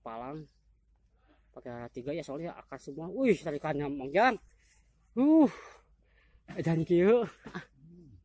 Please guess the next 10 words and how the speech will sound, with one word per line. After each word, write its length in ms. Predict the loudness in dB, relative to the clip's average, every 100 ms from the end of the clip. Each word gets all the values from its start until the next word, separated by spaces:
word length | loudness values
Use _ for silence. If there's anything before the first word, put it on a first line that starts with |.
| -20 -18 -18 -20 -20 -20 -20 -10
Kade, 400 | -2 2 4 4
kade, 400 | 0 0 0 -2
kade. 400 | -4 -4 -4 -8 -12 -16 -16 -18 -20 -16 -10
Wes, 240 | -8 -8
talonan, 480 | -10 -10 -8 -8 -8
ah. 100 | -12 -14 -16 -10 -10 -10 -12
Kayak 160 | -8 -6
lagi 240 | -6 -4
loba 240 | -4 -4 -8
geningan. 400 | -8 -8 -10